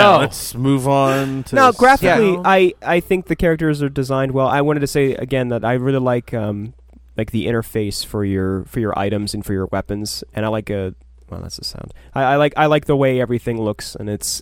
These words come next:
Speaker 3: it's clean except for where it needs to be dirty.
Speaker 1: For, like, your item menu where you have to search through it.
Speaker 3: Yeah.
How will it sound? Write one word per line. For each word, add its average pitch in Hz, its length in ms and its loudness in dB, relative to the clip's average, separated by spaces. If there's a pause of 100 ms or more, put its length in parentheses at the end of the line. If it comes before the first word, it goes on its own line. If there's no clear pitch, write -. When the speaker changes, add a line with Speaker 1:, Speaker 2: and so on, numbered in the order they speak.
Speaker 3:
it's - 300 -12
clean 160 640 -6
except - 300 -10
for 110 100 -4
where 104 160 -2
it 92 80 -4
needs 113 220 -6
to 131 80 -8
be 139 260 -6 (180)
dirty. 123 360 -2 (260)
Speaker 1:
For, 113 140 -4
like, 98 180 -4
your 90 240 -2 (100)
item 101 280 -2
menu 127 400 -4 (180)
where 87 140 -6
you 71 80 -4
have 82 160 -8
to - 100 -18
search - 380 -8
through 127 260 -2
it. 160 160 -6 (400)
Speaker 3:
Yeah. 110 460 -2